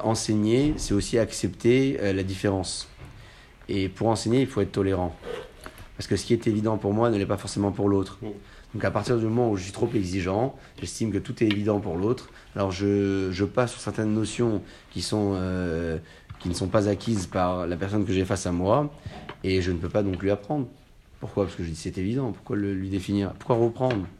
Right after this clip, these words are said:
Speaker 1: Une fois, ça suffit. Ça, c'est l'exigence dont il est question ici, qui empêche à l'homme d'enseigner à d'autres. Pour, euh, parler de, euh, srora, donc de commerce, c'est tout simplement parce que l'homme est préoccupé,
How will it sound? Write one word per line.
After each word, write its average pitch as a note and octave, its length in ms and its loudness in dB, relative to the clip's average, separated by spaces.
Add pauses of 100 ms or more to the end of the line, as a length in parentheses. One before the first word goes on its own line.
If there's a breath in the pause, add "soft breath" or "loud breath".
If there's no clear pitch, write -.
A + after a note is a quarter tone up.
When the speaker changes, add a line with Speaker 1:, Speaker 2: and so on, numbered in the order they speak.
Speaker 1:
Une A2+ 120 -2
fois, G2+ 160 -2
ça F#2+ 100 -6
suffit. A#2 320 -4 (460 loud breath)
Ça, B2+ 100 4
c'est A2 240 2
l'exigence G2+ 480 0
dont G2 80 0
il F#2+ 140 -4
est F#2+ 80 0
question F#2+ 320 0
ici, B2+ 400 2 (360 loud breath)
qui - 140 0
empêche G2 640 0 (320 loud breath)
à G2+ 80 -4
l'homme A2 300 4
d'enseigner G#2 440 2
à G2 100 2
d'autres. F#2 340 -4 (720 loud breath)
Pour, D3 300 6
euh, G#2+ 500 4 (840)
parler A#2 280 8
de, G#2 420 4
euh, F2 80 0
srora, G2+ 420 4
donc F#2 280 0
de F2+ 80 -2
commerce, B2 640 2 (280 loud breath)
c'est F#2+ 460 0
tout B2+ 80 -8
simplement G#2+ 480 2
parce G2 200 -4
que G#2 100 -4
l'homme G#2 220 2
est F#2 40 0
préoccupé, G2+ 720 0